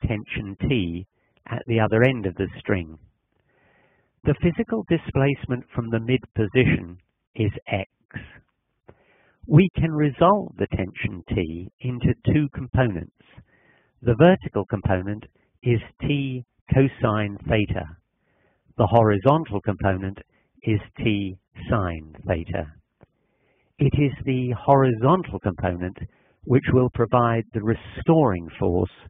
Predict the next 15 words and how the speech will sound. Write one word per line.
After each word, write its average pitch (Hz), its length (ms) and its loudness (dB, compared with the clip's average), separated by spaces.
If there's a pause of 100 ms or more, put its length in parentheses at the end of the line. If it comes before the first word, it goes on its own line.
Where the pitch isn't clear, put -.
(420)
to 131 100 2 (120)
take 117 160 4 (140)
the 117 80 -4
pendulum 104 680 -2
back 98 180 0 (200)
to 117 80 -2
its - 160 -6 (120)
midpoint. 101 640 -2 (1400)
Once 131 300 4 (120)
again, 120 540 -2 (440)
Newton's 143 480 0 (140)
second 135 340 2
law 110 300 6 (260)
tells 143 300 0
us 98 220 -4